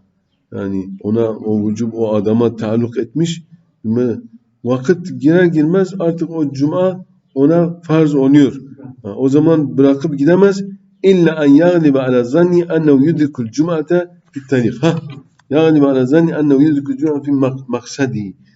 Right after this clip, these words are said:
Maksad hedef. Ha. Oraya ulaşacak. Oraya ulaşıp cuma kılar.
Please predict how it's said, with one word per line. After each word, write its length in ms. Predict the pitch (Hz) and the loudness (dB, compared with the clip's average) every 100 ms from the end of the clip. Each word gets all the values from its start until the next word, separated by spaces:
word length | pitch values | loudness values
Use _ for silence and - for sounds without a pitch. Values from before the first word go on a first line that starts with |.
| _ - | _ -10
Maksad 440 | 123 - 185 185 | -10 -6 -6 -6
hedef. 380 | 143 127 113 104 - - | -6 -6 -6 -8 -12 -10
Ha. 220 | 135 131 - _ - | -8 -8 -16 _ 0
Oraya 220 | 170 170 | 2 4
ulaşacak. 580 | 147 139 143 139 143 139 - _ _ _ _ _ _ | 2 0 -2 -2 -2 -4 -14 _ _ _ _ _ _
Oraya 220 | 151 165 160 | 2 2 4
ulaşıp 440 | 151 147 165 151 | 2 0 -2 -4
cuma 320 | 139 147 139 135 | -2 0 -2 -4
kılar. 240 | 117 | -6